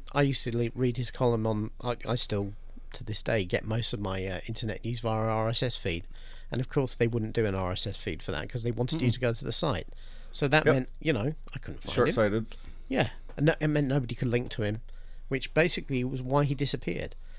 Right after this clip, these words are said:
Speaker 1: And,
Speaker 2: Yeah.
Speaker 1: and this is the problem when you go behind these paywalls, is that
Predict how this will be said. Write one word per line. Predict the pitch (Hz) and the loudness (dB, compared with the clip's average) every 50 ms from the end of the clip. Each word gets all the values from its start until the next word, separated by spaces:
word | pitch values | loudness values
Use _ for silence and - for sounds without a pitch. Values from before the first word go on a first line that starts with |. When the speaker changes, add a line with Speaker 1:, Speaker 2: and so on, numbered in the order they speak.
| - - - | -12 -8 -2
Speaker 1:
And, | - 131 139 143 - | 0 2 2 2 2
Speaker 2:
Yeah. | 117 127 127 | 0 0 2
Speaker 1:
and | 131 127 127 | 2 0 2
this | 131 147 - - | 4 6 6 6
is | 151 135 - | 4 2 0
the | 160 143 | 0 -2
problem | - - 175 170 170 143 123 | 2 2 2 4 4 0 0
when | 117 113 104 | 2 0 -2
you | 104 | -2
go | - 123 104 | -2 -2 -2
behind | 101 117 110 101 110 110 | -2 -2 -2 -2 -2 -2
these | 113 117 | -4 -4
paywalls, | - - 143 147 151 135 117 101 101 113 - | -2 0 0 0 2 0 -2 -4 -4 -6 -6
is | - 110 - | -6 -6 -2
that | - 117 104 - - | 0 -2 -2 -2 -4